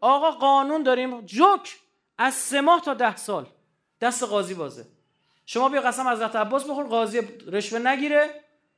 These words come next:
هفت سال نکنه، سه ماه، سه ماه هم بکنه کار غیر قانونی انجام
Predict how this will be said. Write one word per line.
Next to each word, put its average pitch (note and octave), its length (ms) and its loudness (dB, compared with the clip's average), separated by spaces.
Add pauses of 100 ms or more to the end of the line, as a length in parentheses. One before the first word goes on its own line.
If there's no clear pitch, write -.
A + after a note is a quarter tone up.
(340)
هفت B3 320 2
سال C4+ 260 2
نکنه، D#3 240 -6
سه D3 140 -12
ماه، D#3 240 -16 (380)
سه B3+ 200 4
ماه C4+ 160 4
هم B3+ 160 2
بکنه C4 220 -2
کار B3+ 220 2
غیر G#3+ 180 0
قانونی A3 340 0
انجام A#3+ 580 2